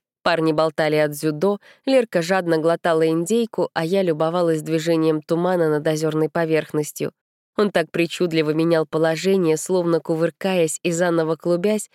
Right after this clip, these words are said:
и я пожалела, что вышла на прогулку без мобильного телефона. Отправила бы бабушке местные виды. Она такое очень любила. С бабушкой я чаще общалась по телефону, мы редко виделись, но она постоянно обо всём спрашивала,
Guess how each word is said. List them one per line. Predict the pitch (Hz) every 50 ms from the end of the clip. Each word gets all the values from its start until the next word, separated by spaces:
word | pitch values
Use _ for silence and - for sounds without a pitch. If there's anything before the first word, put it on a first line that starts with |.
| - - - - - _
и | - 254
я | 247 226
пожалела, | 208 - 208 202 190 214 214 208 226 220 202 175
что | 165 - - 180
вышла | 170 180 180 - - 170
на | 165 165 160
прогулку | - 170 165 165 170 185 190 180 - 165
без | 156 160 156 160
мобильного | 165 160 160 165 165 160 160 160 156 160 156
телефона. | - 175 165 170 165 - - 165 160 156 156 160 - _ _ _ _ _ _ _
Отправила | - 202 190 - - 208 208 202 180 175 165 170
бы | 165 170 180
бабушке | 175 170 185 180 170 151 156 156 - - 165
местные | 160 160 160 160 - - 170 165 165 165
виды. | 160 170 160 151 156 156 - _ _ _ _
Она | - 240 240 240 233
такое | - 190 165 - - 170 165 160
очень | 160 160 156 - - 165 160
любила. | 160 170 165 156 165 160 156 151 156 170 _ _ _ _ _ _ _ _ _ _ _ _ _ _ _
С | - 240 240
бабушкой | 262 294 262 233 214 - - 202 190
я | 180 190 190
чаще | - - 240 233 220 - 196 180
общалась | 180 - - 214 202 190 190 - -
по | - 196
телефону, | - - 202 202 220 214 - - 240 208 165 156 151 151 - _ _
мы | 226 233 233
редко | 233 233 202 - - - 165
виделись, | 156 160 160 151 147 151 147 147 147 - - _ - - - - -
но | 214 208
она | 196 202 196 180
постоянно | - 185 175 - - 185 185 190 190 190 190 175 165 156
обо | 151 151 160
всём | 160 - - 180 175
спрашивала, | 175 - - - 190 202 202 190 - - 175 175 175 170 170